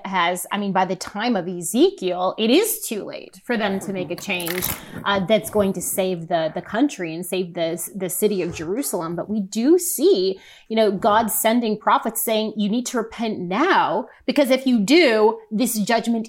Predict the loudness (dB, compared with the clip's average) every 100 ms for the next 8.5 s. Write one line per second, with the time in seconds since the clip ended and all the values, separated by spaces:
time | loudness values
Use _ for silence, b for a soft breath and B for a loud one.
0 | -2 0 2 0 0 -2 -2 -2 -6 -4
1 | -4 -4 -10 -10 -12 -6 -4 -4 -2 -2
2 | -4 -4 -4 -2 -4 -6 -8 -12 -4 -2
3 | -2 -2 -4 -6 -6 -6 -8 b b b
4 | -4 -4 2 2 2 -4 -18 _ 4 6
5 | 6 2 -2 -2 -2 0 0 2 0 0
6 | 0 0 0 0 -2 -8 -12 b b -4
7 | 0 2 0 -4 _ -2 0 0 0 -2
8 | -2 -4 2 2